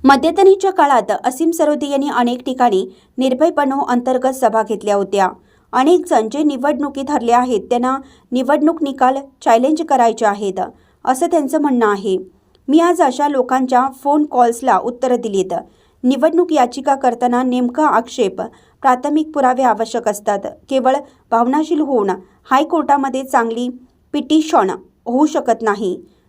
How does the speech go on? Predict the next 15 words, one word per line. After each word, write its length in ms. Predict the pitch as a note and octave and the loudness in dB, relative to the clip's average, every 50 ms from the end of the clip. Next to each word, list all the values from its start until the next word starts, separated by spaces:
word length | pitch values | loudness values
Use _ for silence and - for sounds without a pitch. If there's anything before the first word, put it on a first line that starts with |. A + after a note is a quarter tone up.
| _ _ _ _ _ _ | _ _ _ _ _ _
मी 100 | C4 D4+ E4+ | 2 4 4
उद्या 300 | E4+ E4 D#4+ D#4+ D#4 E4+ D#4+ | 4 2 2 0 0 0 0
शक्य 300 | E4+ C#4+ C4 - C#4 C#4 | -2 -4 -4 -4 -6 -4
झाल्यास 380 | C4+ C#4+ C4 B3 G3+ G#3 G#3 - | -2 0 0 2 0 0 -2 -2
याबाबत 500 | B3 B3 B3+ B3 C4 B3+ C4 B3+ C4 - | 0 0 0 0 -2 -2 -4 -4 -2 -2
Facebook 460 | A3+ G3+ G3+ - - C4 C4+ C4+ C4+ | -2 -2 -4 -6 -8 -8 -8 -4 0
लाईव्ह 280 | C4 A#3 G#3+ A3 A3 G#3+ - | 0 2 2 2 -2 -4 -2
करून 280 | - B3+ B3 - F#3 E3+ F3 F#3 - _ _ _ _ - | -2 -2 0 0 -2 -2 -4 -8 -12 _ _ _ _ -4
निवडणूक 500 | B3 B3+ B3 C#4 C#4+ C#4 D4+ D4 - C#4 | -2 0 0 0 0 0 -4 -2 0 0
याचिका 420 | A#3 G#3 G#3 - A#3 A#3 B3+ B3 | 0 0 0 -4 -2 0 0 0
करण्यासाठी 600 | B3 - A3 G#3+ G#3+ G#3 A3 G#3+ A#3+ A#3 A#3+ A#3+ B3 B3 | 2 0 0 0 0 -4 -4 -4 -6 -6 -4 -6 -2 -2
आवश्यक 520 | A#3 A3+ G3 A3 A#3+ A#3+ - C4+ C4 C4 | -2 0 2 0 0 0 -4 -6 -6 -4
माहिती 300 | B3+ A#3 G3+ F#3 - A3+ | -2 -2 -2 -2 -4 -6
देणार 260 | A#3 C4 A#3+ G#3+ G3+ F#3+ | -6 -4 -2 0 0 0
आहे. 280 | F#3 F#3 F#3 F3+ F3+ | -2 -2 -2 -4 -6